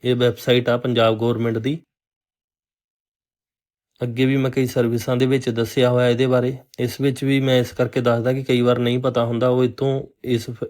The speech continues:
ਵੈੱਬਸਾਈਟ ਦੇ ਕੀ ਲਾਭ ਆ ਉਹ ਦੇਖ ਸਕਦੇ ਆ। ਪੰਜਾਬ ਗੌਰਮੈਂਟ ਦੀ ਵੈੱਬਸਾਈਟ ਖੋਲ੍ਹ ਕੇ ਪਹਿਲੀ ਆਪਸ਼ਨ 'ਤੇ ਆਪਾਂ ਕਲਿੱਕ ਕਰਾਂਗੇ।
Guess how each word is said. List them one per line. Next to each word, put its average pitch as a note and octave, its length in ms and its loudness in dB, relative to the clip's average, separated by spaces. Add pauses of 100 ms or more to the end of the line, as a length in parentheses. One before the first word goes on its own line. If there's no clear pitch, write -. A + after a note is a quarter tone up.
ਵੈੱਬਸਾਈਟ B2 460 0
ਦੇ B2 340 0
ਕੀ B2 240 -4
ਲਾਭ A#2+ 300 2
ਆ C3 60 2
ਉਹ C3 80 0
ਦੇਖ A#2+ 200 0
ਸਕਦੇ A2+ 380 -2
ਆ। C3+ 120 -4 (880)
ਪੰਜਾਬ B2 400 4
ਗੌਰਮੈਂਟ B2+ 380 2
ਦੀ B2+ 140 -2
ਵੈੱਬਸਾਈਟ A#2+ 440 0
ਖੋਲ੍ਹ A#2+ 200 0
ਕੇ C#3 120 0
ਪਹਿਲੀ B2+ 340 0
ਆਪਸ਼ਨ B2 360 0
'ਤੇ B2 80 0
ਆਪਾਂ A#2+ 220 -2
ਕਲਿੱਕ A#2 260 -4
ਕਰਾਂਗੇ। B2 480 -2